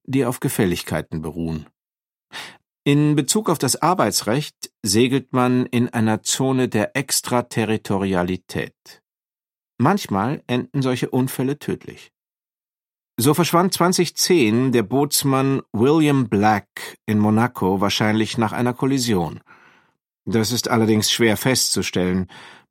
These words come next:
da der Skipper dem nicht nachging, sondern einfach den Anker lichtete, nachdem er Blacks Verschwinden angezeigt und der Polizei seine Sachen übergeben hatte. Sein Leichnam wurde nie geborgen.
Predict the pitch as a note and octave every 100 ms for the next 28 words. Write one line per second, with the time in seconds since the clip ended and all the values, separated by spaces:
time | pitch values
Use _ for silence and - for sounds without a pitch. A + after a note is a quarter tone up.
0 | _ G#2 A#2 A#2+ B2+ B2+ - F3+ - D3
1 | C3+ D3 D3 D3+ - D#3+ D3 - G2+ G2+
2 | A#2+ B2+ - - _ _ - G#2 C3 C#3+
3 | C#3+ C3 C#3 D3 - D#3 - G#2 F2 D#2+
4 | D#2 - F2 D#2 F2+ F2+ - F#2+ F#2 F#2+
5 | F#2+ - - A#2 - - G2 - A#2+ -
6 | G2 F#2 F2+ - G2+ F#2+ - - - -
7 | _ _ - B2 B2+ - B2 B2 - F#2
8 | F2+ G2 A#2 G#2+ E2 D2 - - E2 -
9 | - - - - _ _ _ _ _ -
10 | - - _ - C#3 D3+ E3+ G3 - C#3+
11 | C3+ D#3 E3 D#3 _ - A#2 B2+ A#2+ A2+
12 | A#2 G#2+ F2 D2 -